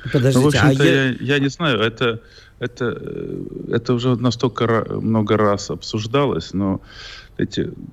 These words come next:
Speaker 2: ну, смысла обсуждать в этом щас, э, ну, нету
Speaker 1: Нет,
Speaker 2: никакого.
Speaker 1: е-, е-, есть,
Speaker 2: Потому
Speaker 1: конечно, потому что, смотрите, если мы целиком, э, как бы не будет, э,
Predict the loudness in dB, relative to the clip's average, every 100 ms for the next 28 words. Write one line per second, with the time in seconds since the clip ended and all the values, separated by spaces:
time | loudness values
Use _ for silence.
0 | -10 -2 0 2 4 4 4 4 2 2
1 | -2 -4 -6 -2 0 0 -2 -6 -4 -2
2 | -2 0 -2 -2 -6 -6 -4 -2 2 4
3 | 4 4 4 4 2 2 2 2 2 2
4 | 0 2 2 2 0 0 -4 -4 -2 -2
5 | -2 -4 -2 0 0 -2 -4 -2 2 2
6 | 2 2 2 2 2 4 2 2 0 2
7 | 2 4 4 4 2 0 2 2 2